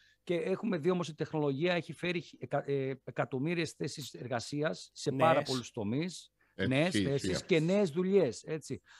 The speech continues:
Speaker 1: Και όπως όλες οι δουλειές, και ο YouTuber και ο influencer έχει τα προβλήματά του, έχει τα, τις δυσκολίες του. Σίγουρα δεν σκάβουνε,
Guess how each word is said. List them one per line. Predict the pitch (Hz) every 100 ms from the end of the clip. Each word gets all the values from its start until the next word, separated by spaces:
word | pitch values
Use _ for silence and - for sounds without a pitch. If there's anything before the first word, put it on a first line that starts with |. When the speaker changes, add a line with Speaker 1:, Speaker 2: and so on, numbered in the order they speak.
| -
Speaker 1:
Και | 202
όπως | 208 196
όλες | 208 214 170
οι |
δουλειές, | 139 131 135 170 -
και | - 196
ο |
YouTuber | 160 139 - 202 180 139
και | 170
ο | 131
influencer | 127 131 175 - 190 - _ _ _
έχει | 202 214 - 123 98 _ _
τα | 131
προβλήματά | 123 120 135 127 110 - 127
του, | - 120
έχει | 147 151 147
τα, | 143 135 131 123 120
τις | 123
δυσκολίες | 120 - 123 113 139 160 -
του. | 240 220 - _ _
Σίγουρα | - - 226 190 185 165 139
δεν | 185
σκάβουνε, | - 190 156 123 127 156 247